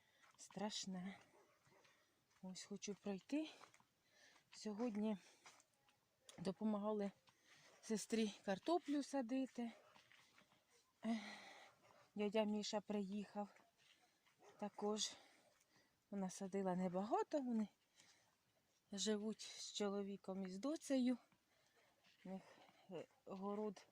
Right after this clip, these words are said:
засіяний, я вже говорила, пшеницею в основному. Ну, а так,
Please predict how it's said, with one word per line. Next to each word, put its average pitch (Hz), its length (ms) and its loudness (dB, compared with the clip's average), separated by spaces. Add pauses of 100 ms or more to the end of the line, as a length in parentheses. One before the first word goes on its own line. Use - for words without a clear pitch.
(580)
засіяний, 202 680 0
я 190 100 2
вже 190 160 0
говорила, 190 500 0
пшеницею 254 680 0
в 233 60 -4
основному. 226 680 0 (960)
Ну, 294 260 2
а 262 60 2
так, - 420 0